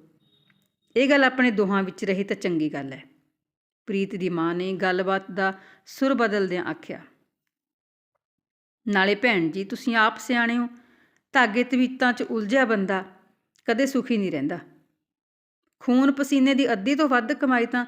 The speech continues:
ਪਖੰਡੀ ਸਾਧਾਂ ਦੀਆਂ ਗੋਗੜਾਂ ਹੀ ਭਰਦੀ ਹੈ।" ਜਗੀਰੋ ਚੁੱਪ ਕਰਕੇ ਸੁਣੀ ਜਾ ਰਹੀ ਸੀ,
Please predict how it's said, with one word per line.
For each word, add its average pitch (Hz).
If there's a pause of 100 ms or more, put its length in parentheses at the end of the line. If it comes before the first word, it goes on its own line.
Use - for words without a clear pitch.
(460)
ਪਖੰਡੀ 233
ਸਾਧਾਂ 226
ਦੀਆਂ 262
ਗੋਗੜਾਂ 208
ਹੀ 208
ਭਰਦੀ 165
ਹੈ।" 104 (1120)
ਜਗੀਰੋ 185
ਚੁੱਪ 196
ਕਰਕੇ 185
ਸੁਣੀ 180
ਜਾ 160
ਰਹੀ 175
ਸੀ, 202